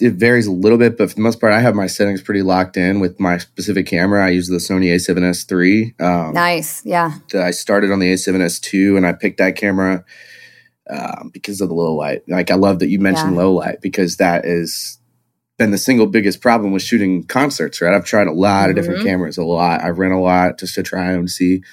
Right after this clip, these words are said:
Speaker 1: And there really isn't a camera that picks up low light like that. I think it's the, the smaller megapixel count paired with just how the sensor picks up light. Somehow I'm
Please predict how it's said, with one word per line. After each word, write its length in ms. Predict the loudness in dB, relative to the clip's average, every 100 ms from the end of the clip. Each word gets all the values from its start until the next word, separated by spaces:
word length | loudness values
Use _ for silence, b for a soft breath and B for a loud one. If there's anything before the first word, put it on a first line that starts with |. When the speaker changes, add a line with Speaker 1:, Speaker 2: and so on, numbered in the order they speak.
| B B B B -4
Speaker 1:
And 140 | 2 4
there 80 |
really 240 | 6 6 6
isn't 200 | 4 0
a 80 | -2
camera 340 | -2 -2 -2
that 240 | -6 -12 _
picks 260 | -4 -2
up 240 | 0 -2 -4 _ _ _ _ _ -2
low 200 | 2 4
light 200 | 2 -4
like 200 | -12 -10
that. 180 | -6 -6
I 40 |
think 220 | -6 -8
it's 160 | -8 -10
the, 320 | -6 -4 -4
the 140 | -4 -6
smaller 720 | -2 0 2 2 2 0 -4 -2
megapixel 500 | -2 0 -2 -4 -4
count 540 | -2 -2 -2 -8 -8
paired 260 | -2 0 0
with 220 | -2 -4
just 180 | -10 -2
how 160 | 0
the 220 | 0 -4 -8
sensor 360 | -8 -4 -4 -4
picks 220 | -4 -4
up 160 | -4 0
light. 220 | -2 -2
Somehow 260 | -2 -2 -2
I'm 240 | 0 -2